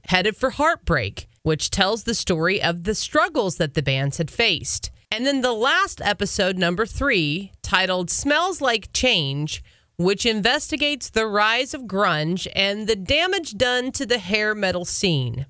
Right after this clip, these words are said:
I Wanna Rock, The eighties Metal Dream does debut today on Paramount Plus.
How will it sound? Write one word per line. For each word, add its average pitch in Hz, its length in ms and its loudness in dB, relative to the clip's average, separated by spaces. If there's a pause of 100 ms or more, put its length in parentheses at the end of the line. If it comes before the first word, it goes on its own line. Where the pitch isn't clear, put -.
(220)
I 202 220 4
Wanna 247 300 0
Rock, 214 340 0
The 190 180 -2
eighties 208 360 -4
Metal 196 260 0
Dream 170 560 0 (320)
does 202 320 2
debut 277 400 0
today 214 640 0 (260)
on 147 160 2
Paramount 160 560 2
Plus. - 640 -4